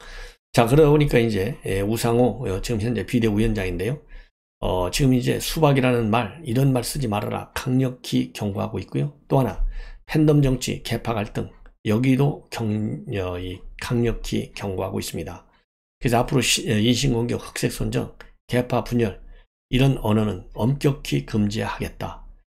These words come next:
더 절제된 언어를 사용해 달라. 아, 뭐 수박은 여러분들 잘 아시잖아요. 이재명 지지자들이 이낙연 지지자들 비판할 때, 그리고 친문들 비판할 때 쓰는 말이 수박이에요.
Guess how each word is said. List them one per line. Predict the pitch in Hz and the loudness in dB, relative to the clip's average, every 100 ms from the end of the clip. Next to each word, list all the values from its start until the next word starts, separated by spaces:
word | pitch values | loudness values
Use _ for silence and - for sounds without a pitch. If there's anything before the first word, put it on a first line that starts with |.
| _ - | _ 0
더 | 113 107 | 0 0
절제된 | - 123 131 - 151 139 135 143 - | -2 -2 -4 -2 0 2 0 -2 -2
언어를 | 110 101 113 113 | 0 0 -2 -6
사용해 | - 113 95 117 - | -6 -6 -4 -6 -8
달라. | - 92 85 - - _ _ _ _ | -10 -8 -8 -12 -18 _ _ _ _
아, | 87 82 87 - - | -6 -4 -6 -10 -6
뭐 | 131 | -2
수박은 | 107 170 160 156 123 | -2 2 4 4 2
여러분들 | 127 120 98 | 2 -2 -4
잘 | - 117 110 | -4 -6 -4
아시잖아요. | 104 - 107 113 135 - - - - | -2 -2 -4 -4 -8 -10 -16 -14 -4
이재명 | 127 139 143 139 | 2 4 4 4
지지자들이 | 135 123 113 131 139 104 | 2 0 0 0 0 2
이낙연 | 127 127 123 | 2 4 0
지지자들 | 113 - 110 107 | -2 -2 -2 -2
비판할 | - 123 107 95 - | -6 -6 -4 -4 -4
때, | 110 - - | -4 -6 -8
그리고 | - 113 - | -2 0 0
친문들 | - 151 143 131 139 139 | 2 4 4 4 0 0
비판할 | 120 110 104 - | -6 -6 -6 -6
때 | 107 | -6
쓰는 | - 147 120 | 0 0 2
말이 | 98 131 196 - - - - | 0 -2 -4 -6 -20 -20 -8
수박이에요. | - - 107 85 | -4 -2 -2 -6